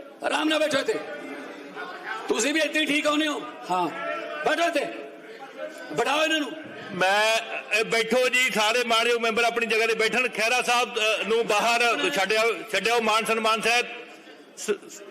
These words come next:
Speaker 2: ਸੁਖਪਾਲ ਸਿੰਘ ਖਹਿਰਾ ਨੂੰ ਮਾਨ ਸਨਮਾਨ ਸਹਿਤ ਬਾਹਰ ਛੱਡਿਓ ਜੀ। He is not allowed here। ਲੈ ਜਾਓ ਜੀ।
Speaker 1: ਨਹੀਂ ਜੀ।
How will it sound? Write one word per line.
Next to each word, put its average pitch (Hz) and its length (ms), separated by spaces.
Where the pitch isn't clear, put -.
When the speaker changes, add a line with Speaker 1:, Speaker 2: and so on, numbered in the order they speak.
Speaker 2:
ਸੁਖਪਾਲ 220 460
ਸਿੰਘ 254 180
ਖਹਿਰਾ 240 220
ਨੂੰ 247 100
ਮਾਨ 226 220
ਸਨਮਾਨ 233 340
ਸਹਿਤ 233 180
ਬਾਹਰ 220 240
ਛੱਡਿਓ 208 340
ਜੀ। 165 140
He 208 140
is 214 100
not 233 160
allowed 196 320
here। 175 160
ਲੈ 196 160
ਜਾਓ 214 120
ਜੀ। 180 140
Speaker 1:
ਨਹੀਂ 269 240
ਜੀ। 294 60